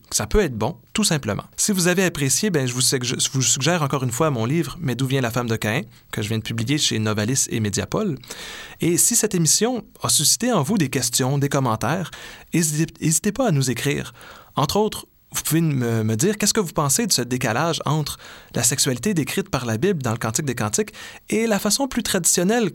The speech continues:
qu'on aborde la morale sexuali-, sexuelle, euh, dans le christianisme en général et chez nous, dans la religion catholique en particulier. Alors, le courriel pour nous rejoindre, c'est auditoire arobase radio V M point com, auditoire arobase radio V M point com, et on va en parler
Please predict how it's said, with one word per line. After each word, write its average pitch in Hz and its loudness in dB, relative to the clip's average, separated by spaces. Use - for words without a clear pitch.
qu'on 147 0
aborde 156 0
la 135 2
morale 131 0
sexuali-, 120 -2
sexuelle, 139 0
euh, 110 0
dans 117 0
le 131 -2
christianisme - 0
en 117 0
général 113 0
et 175 0
chez 127 0
nous, 127 0
dans 127 -2
la 117 -2
religion 113 0
catholique 117 -4
en 123 -2
particulier. - -4
Alors, 110 0
le 131 0
courriel 170 0
pour 143 0
nous 131 0
rejoindre, 135 0
c'est - 0
auditoire 151 0
arobase 147 0
radio 143 2
V 120 0
M 110 0
point 104 0
com, 175 0
auditoire 120 0
arobase 107 0
radio 107 -2
V 101 -2
M 101 -2
point 98 -2
com, 180 0
et 180 2
on 143 2
va 117 0
en 110 0
parler 110 -2